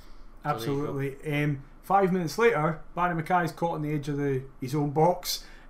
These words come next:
Speaker 2: uh, but the shot is easily collected by Xander Clark and goals. Uh, Snodgrass actually drills an effort down the throat of Fulton, and then kind of the big chance for Hamilton is there's a slight bit of miscommunication from the two on-loan strikers from down south teams as De Ball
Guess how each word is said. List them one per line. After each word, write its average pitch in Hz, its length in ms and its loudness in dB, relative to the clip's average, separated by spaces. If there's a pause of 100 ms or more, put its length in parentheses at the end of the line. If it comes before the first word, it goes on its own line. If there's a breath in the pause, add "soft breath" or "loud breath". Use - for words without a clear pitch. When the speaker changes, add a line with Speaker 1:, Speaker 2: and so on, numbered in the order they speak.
Speaker 2:
uh, 139 300 2
but 139 140 -4
the 143 80 -4
shot 156 380 0
is 131 360 -2
easily 123 300 -8
collected 117 440 -10
by 110 240 -8
Xander 113 280 -10
Clark 110 200 -12
and 113 80 -8
goals. 147 280 0 (320 loud breath)
Uh, 156 240 4
Snodgrass 262 540 4
actually 165 240 2
drills 156 320 0
an 160 80 0
effort 156 260 -2
down 147 140 -4
the 139 40 -6
throat 139 200 -8
of 131 80 -10
Fulton, 208 400 -2 (240 loud breath)
and 151 120 0
then 160 220 2
kind 165 220 2
of 147 160 2
the 156 80 4
big 170 340 2
chance - 680 -2
for 135 160 -6
Hamilton 131 460 -2
is 123 160 -8
there's 123 120 -10
a 123 60 -8
slight 180 520 -2
bit 160 200 2 (340 loud breath)
of 139 60 -2
miscommunication 151 920 0
from 131 180 -4
the 131 60 -4
two 156 440 4
on-loan 170 480 2
strikers 165 580 0
from 135 220 -2
down 151 240 4
south 143 320 -4
teams 143 300 -2
as 135 200 -2
De 139 120 -2
Ball 165 440 0